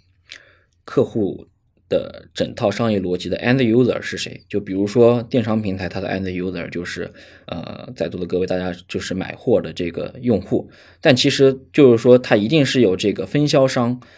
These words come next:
跟渠道商，就是代理商的。这不同的商业模式，它不同的代理是不一样的。比如说一些，呃，医疗美容器械类的，它可能就是代理的居多。那汽车厂商它，汽车整车厂商造完了过后，一定是根据各地的经销网络去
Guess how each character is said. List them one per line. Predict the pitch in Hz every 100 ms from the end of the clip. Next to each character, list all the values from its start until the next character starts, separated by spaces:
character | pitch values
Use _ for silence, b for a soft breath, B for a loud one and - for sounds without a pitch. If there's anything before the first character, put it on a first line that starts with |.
| b
跟 | - 113 113
渠 | - -
道 | 113 104
商， | 90 101
就 | 101 101
是 |
代 | 147 110
理 | 90
商 | - 92
的。 | 90
这 | 120
不 | 143
同 | 156 101
的 | 104
商 | 120 117
业 |
模 | 98 80 92
式， | - 98 B -
它 | 110
不 | 131
同 | 113
的 | 98
代 | 107 95
理 | 76
是 | -
不 | 95 101
一 | 101
样 | 92
的。 | 82
比 | -
如 | 90
说 | 92 101
一 | 98
些， | - 95 95 95 b b b b b
呃， | - 92 87 82 78 69 64 -
医 | 120
疗 | 110
美 | 107
容 | 85
器 | 101 127
械 | 117
类 | 92 90
的， |
它 | -
可 | -
能 | 90
就 | 95
是 | 95
代 | 92 120
理 | 90 -
的 | -
居 | 80
多。 | 82 87 92
那 | 107
汽 | -
车 | 135 131
厂 | 92 85
商 | 101
它， | 101 107 B B B B -
汽 | -
车 | 135
整 | 127 90
车 | 117
厂 | 120
商 | 92 104 101 _ _ _ _
造 | -
完 | 95
了 | 92
过 | 101
后， | 101 90
一 |
定 | 107 131
是 | -
根 | 107 107
据 | 107
各 | 101 135 98
地 | 117
的 | 92
经 | - 117
销 | 117 117
网 | 110 -
络 | 104 -
去 | - - 95 76